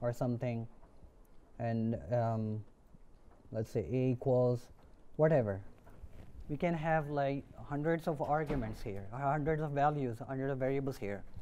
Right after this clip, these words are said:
So where are these variables going to store? In registers or in memory?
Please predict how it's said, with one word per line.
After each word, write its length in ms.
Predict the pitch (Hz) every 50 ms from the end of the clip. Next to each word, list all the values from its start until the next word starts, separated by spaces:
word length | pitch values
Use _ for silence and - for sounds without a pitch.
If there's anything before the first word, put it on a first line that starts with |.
| - - - - - - - - - - - - - - - - - - - - - -
So 180 | - 147 139 120 110 127 - - - - - -
where 380 | 143 139 143 160 165 175 180 151
are 240 | 147 156 156 160 160
these 340 | 147 143 156 156 165 151 -
variables 460 | 143 147 139 135 131 135 143 147 131 131
going 180 | 131 123 117 -
to 120 | 139 131
store? 400 | - - 165 156 131 113 104 90 - - - - - - - - - - - - - - - - - - - -
In 140 | 143 135
registers 500 | 131 131 123 120 143 139 - - 175 175 - -
or 160 | - 139 139
in 140 | 135 135 127
memory? 340 | 123 120 113 101 98 101